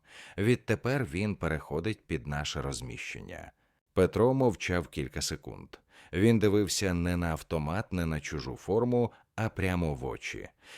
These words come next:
І в його голосі не було злості, лише правда. «Це дім моїх дідів. Я тут народився. Тут поховані мої батьки. Ми не підемо». Мовчанка затягнулась,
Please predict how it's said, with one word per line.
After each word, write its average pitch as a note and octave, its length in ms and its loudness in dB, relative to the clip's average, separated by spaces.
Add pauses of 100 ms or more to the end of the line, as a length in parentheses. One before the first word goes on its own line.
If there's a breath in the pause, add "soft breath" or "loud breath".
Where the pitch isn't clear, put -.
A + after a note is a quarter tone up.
(120)
І G2+ 160 2
в F2+ 80 0
його F#2 380 4
голосі D2 600 -2
не A#2 180 2
було E2 340 2
злості, F#2 680 -2 (180)
лише C#2 420 -4
правда. F#2+ 680 -4 (260 loud breath)
«Це G2+ 360 2
дім G2 300 -2
моїх E2 400 0
дідів. A#1 540 -8 (200)
Я F#2 360 0
тут F2+ 300 -4
народився. C#2+ 920 -6 (120)
Тут B2+ 200 -2
поховані D#2 520 -2
мої C#2+ 240 -2
батьки. C#2+ 580 -6 (540)
Ми G#2 280 0
не G#2 160 -2
підемо». A#1+ 600 -8 (460)
Мовчанка F#2 720 -2
затягнулась, D2+ 920 -4